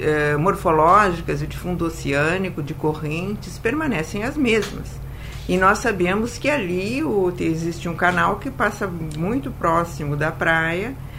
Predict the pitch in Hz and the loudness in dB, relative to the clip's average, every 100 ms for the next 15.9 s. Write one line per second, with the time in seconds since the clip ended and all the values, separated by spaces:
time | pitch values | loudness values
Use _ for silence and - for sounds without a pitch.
0 | - - - 240 269 285 - 247 240 214 | -12 -10 -4 -2 -2 -4 -6 2 4 4
1 | 202 269 - 240 254 196 190 180 180 180 | 4 2 -2 -2 -2 2 2 2 0 -2
2 | 185 175 180 156 165 165 160 160 147 156 | -4 -4 -4 -2 -2 0 -2 -2 -2 0
3 | 151 151 147 143 143 139 135 135 135 139 | 2 2 2 2 2 0 0 0 0 0
4 | 147 147 143 143 147 147 160 185 170 175 | 0 0 -2 0 0 0 0 2 2 2
5 | - - 165 185 - 247 254 - - - | -2 -4 -2 -2 -2 -2 -2 -4 -10 -10
6 | - - - 202 196 - 202 208 226 254 | -10 -10 -4 -2 -2 2 4 6 4 4
7 | 269 269 254 254 233 226 202 196 226 254 | 4 4 4 2 4 6 8 8 6 2
8 | 269 269 349 - 330 339 311 190 180 170 | 2 0 0 2 2 2 2 2 0 -2
9 | 170 156 156 151 143 160 147 - - - | -2 -2 -2 0 0 -2 -4 -8 -10 -10
10 | - 123 - - - - - - - 180 | -8 -6 -6 -8 -10 -10 -12 -12 -6 -2
11 | 180 190 196 214 240 247 240 226 214 208 | 0 4 6 6 4 4 4 6 6 8
12 | 196 190 180 165 156 160 - 190 269 359 | 8 8 8 8 8 6 6 6 6 2
13 | 311 214 202 196 196 240 240 233 196 226 | 2 2 2 4 4 2 0 2 4 4
14 | 277 277 233 196 - - 190 170 170 185 | 2 0 -2 -6 -6 -2 0 0 0 0
15 | 180 - 220 208 247 - - - | -2 -2 2 4 4 0 -10 -8